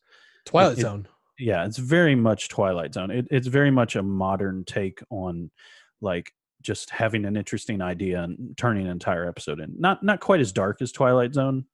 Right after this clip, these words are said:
Speaker 2: I think, <laughs> sometimes gets, but,
Speaker 1: Yeah.
Speaker 2: you know, definitely more light. Like, there's not a lot of death, and there's not, like,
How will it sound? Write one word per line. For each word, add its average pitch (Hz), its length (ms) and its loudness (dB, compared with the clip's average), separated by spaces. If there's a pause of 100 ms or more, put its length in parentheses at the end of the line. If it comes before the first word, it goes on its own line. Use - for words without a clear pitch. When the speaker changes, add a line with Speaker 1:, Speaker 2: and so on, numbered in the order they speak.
(140)
Speaker 2:
I 135 60 -2
think, 139 200 0
<laughs> - 0 -
sometimes 139 480 4
gets, 131 300 2
but, 113 340 2
Speaker 1:
Yeah. 104 120 -2 (560)
Speaker 2:
you 117 80 -6
know, 98 100 0
definitely 135 400 0
more 117 280 2
light. 92 360 0
Like, 95 160 -6
there's 107 160 -2
not 107 220 0 (520)
a 123 60 4
lot 139 140 6
of 117 100 2
death, 95 320 -2
and 101 140 -6
there's 107 160 -4
not, 107 200 -4
like, 92 240 -6